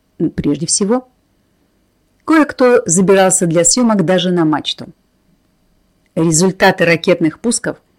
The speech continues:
конечно, не могли быть на сто процентов удачными. Какие-то приборы не срабатывали, створки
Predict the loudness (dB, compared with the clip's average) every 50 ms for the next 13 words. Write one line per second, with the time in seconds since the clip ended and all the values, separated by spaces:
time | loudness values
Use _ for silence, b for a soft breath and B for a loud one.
0 | _ _ _ 2 4 6 6 6 4 2 2 2 4 4 4 4 6 6 6 4
1 | 2 0 -2 -2 -2 -2 -2 0 -2 -2 -2 -2 -4 -2 -2 -4 -4 -4 -6 -8
2 | -10 -8 -8 -4 -2 -2 -2 -2 -4 -6 -6 -6 -6 -8 _ _ _ _ _ _
3 | _ -6 -4 -4 -4 -4 -4 -4 -2 0 0 0 0 0 0 0 0 0 0 0
4 | 0 0 0 -2 -2 0 0 -2 -2 -2 -6 -6 -6 -8 -10 -12 -14 _ _ _
5 | _ _ _ -8 -6 -2 0 2 2 2 0 -2 -2 -4 -4 -4